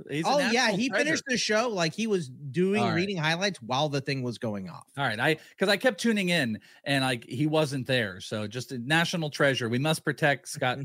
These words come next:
Speaker 2: <laughs>
Speaker 1: Hansen at all costs. Like, we also would like to, um, protect Deepak,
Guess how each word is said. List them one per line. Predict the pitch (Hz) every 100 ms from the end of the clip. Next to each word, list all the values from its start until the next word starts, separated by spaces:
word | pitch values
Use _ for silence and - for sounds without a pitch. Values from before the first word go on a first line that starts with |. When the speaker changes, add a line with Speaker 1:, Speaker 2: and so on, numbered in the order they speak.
| -
Speaker 2:
<laughs> | -
Speaker 1:
Hansen | 120 113 117 110 110
at | 120 -
all | 110 107
costs. | - - - 120
Like, | 175 196
we | 202
also | 196 -
would | 151 139
like | 131 -
to, | 117 110 - - - -
um, | 107 101
protect | - - 117 - 110
Deepak, | 127 117 101